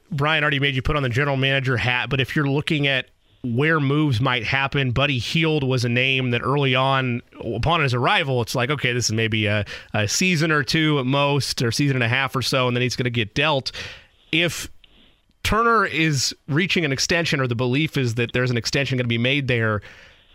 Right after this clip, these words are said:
and you're at the point of Hield being thirty, you know in a couple of years you're gonna have to make a decision on him. Where, if anywhere, outside of Bitadze, are there legitimate assets for these Pacers to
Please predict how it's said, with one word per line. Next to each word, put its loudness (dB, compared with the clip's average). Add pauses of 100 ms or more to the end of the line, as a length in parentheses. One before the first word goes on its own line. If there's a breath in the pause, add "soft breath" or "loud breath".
(140 loud breath)
and 0
you're 0
at -2
the 0
point 0
of -2
Hield -2
being 0
thirty, 0
you 0
know 2
in 0
a -2
couple -2
of 0
years 2
you're -2
gonna 0
have -2
to 0
make 0
a 0
decision 0
on 0
him. 0 (540 loud breath)
Where, 2
if 0
anywhere, 2
outside 0
of 0
Bitadze, 0
are 0
there 0
legitimate 0
assets -2
for -4
these -2
Pacers -2
to 0